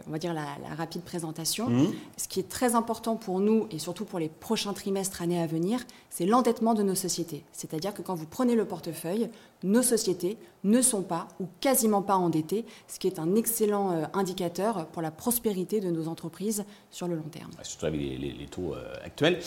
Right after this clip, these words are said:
Speaker 2: Euh, c'est plutôt concentré ou diffus ? Il y a combien de lignes, euh, sur le fonds ?
Speaker 1: Soixante.
Speaker 2: D'accord.
Speaker 1: Soixante, et c'est vrai qu'on a certaines sociétés qui sont suivies depuis des années, euh,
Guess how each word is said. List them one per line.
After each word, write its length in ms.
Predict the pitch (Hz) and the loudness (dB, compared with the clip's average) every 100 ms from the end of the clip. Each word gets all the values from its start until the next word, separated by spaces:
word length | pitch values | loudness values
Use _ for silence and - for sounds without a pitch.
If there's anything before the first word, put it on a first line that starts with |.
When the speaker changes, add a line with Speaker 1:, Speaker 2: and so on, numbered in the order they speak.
| - - - | -8 -8 0
Speaker 2:
Euh, 140 | 113 110 | 6 8
c'est 320 | 104 120 120 | 8 6 6
plutôt 320 | 120 120 135 | 6 2 2
concentré 640 | 110 131 - 131 - 180 | 4 4 4 2 4 4
ou 80 | 196 | 4
diffus ? 280 | 117 113 - | 4 2 2
Il 60 | 113 | 4
y 40 | |
a 20 | |
combien 200 | 101 101 | 6 6
de 40 | 98 | 6
lignes, 240 | 107 104 | 4 2
euh, 120 | 87 | 0
sur 180 | 85 - | -6 -6
le 60 | 87 | -4
fonds ? 220 | 92 98 | -4 0
Speaker 1:
Soixante. 580 | - 285 254 208 - - | 2 2 2 2 0 -2
Speaker 2:
D'accord. 280 | 110 165 151 | 0 -2 -4
Speaker 1:
Soixante, 680 | - - 208 - 214 262 262 - | -6 0 2 2 2 2 0 0
et 60 | 180 | 0
c'est 160 | 180 | -2
vrai 200 | 175 202 | 0 -2
qu'on 380 | 220 196 196 175 | 0 2 2 0
a 60 | 165 | -2
certaines 320 | 180 170 185 | -4 -4 -4
sociétés 420 | 175 165 165 196 | -2 -4 -2 -2
qui 120 | 202 | -2
sont 140 | - 165 | -4 -4
suivies 260 | - 180 | -4 -2
depuis 280 | 185 165 160 | -2 -2 -6
des 360 | 147 151 214 196 | -4 2 4 4
années, 440 | 196 190 190 175 - | 2 2 2 0 -4
euh, 180 | 156 | -8